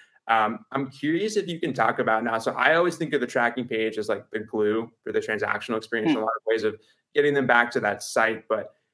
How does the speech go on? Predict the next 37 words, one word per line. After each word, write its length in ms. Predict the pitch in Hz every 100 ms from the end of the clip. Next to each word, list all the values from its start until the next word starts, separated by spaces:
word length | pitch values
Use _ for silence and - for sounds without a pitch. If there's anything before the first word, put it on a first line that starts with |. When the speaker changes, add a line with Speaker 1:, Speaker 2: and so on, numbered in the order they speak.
| _
Speaker 1:
how 260 | - 135 196
important 500 | 170 160 156 151 135
is 160 | 131
it 100 | 123 -
for 80 |
you, 520 | 123 110 120 117 110 107
you 80 | 113
know, 100 | 107
as 180 | 117
the 60 | 117
director 340 | 117 113 113
of 80 | 113
e-com, 440 | 110 - 110 110 110 -
to 440 | 123 117 117 95 -
have 320 | 110 123 143
the 80 | 165
customer 600 | 139 139 135 127 113 -
go 540 | 120 113 113 113 - - _ _ _ -
to 280 | 131 117
your 340 | 113 107 120 131
website 500 | 110 104 107 104 104
and 200 | 110 107
not 240 | 113 117
a 40 | 117
shipping 320 | - 123 107
carrier 340 | 110 104 101
like 220 | 104 104 107
a 160 | 104 104
U 140 | 110
S 160 | 107 -
P 180 | - 107
S, 300 | 107 98 -
a 80 | 107
FedEx, 440 | 110 104 104 -
D 140 | - 104
H 180 | 101 101
L? 280 | 101 -